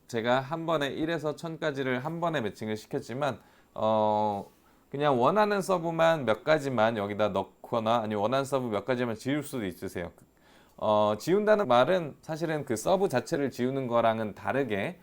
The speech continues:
지운다는 말보다는 언매핑이 맞을 거예요. 어, 예를 들면 아까는 제가 서브 일에서 천까지를 만들었고 그 다음에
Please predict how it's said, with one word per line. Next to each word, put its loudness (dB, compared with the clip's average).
지운다는 2
말보다는 6
언매핑이 0
맞을 2
거예요. -2
어, 0
예를 0
들면 -4
아까는 -2
제가 -4
서브 -4
일에서 -6
천까지를 -4
만들었고 -4
그 -8
다음에 0